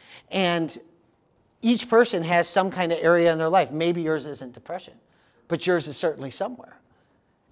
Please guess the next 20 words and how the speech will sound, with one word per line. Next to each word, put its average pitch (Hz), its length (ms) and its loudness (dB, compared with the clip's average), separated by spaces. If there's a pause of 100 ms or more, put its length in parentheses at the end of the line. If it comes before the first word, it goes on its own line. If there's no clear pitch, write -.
And 196 160 -2
whatever 190 420 6
that 175 300 8
is, 160 600 0 (240)
the 180 100 -2
devil 180 400 4
is 165 100 -2
going 160 260 -4
to 185 120 -10
use 240 300 -6
that. - 240 -16 (800)
It's 262 200 2
not 269 220 2
a 226 60 0
matter 196 400 2
of 156 160 4
that 180 160 6
it 156 180 -2
goes 180 340 2
away. 160 540 -4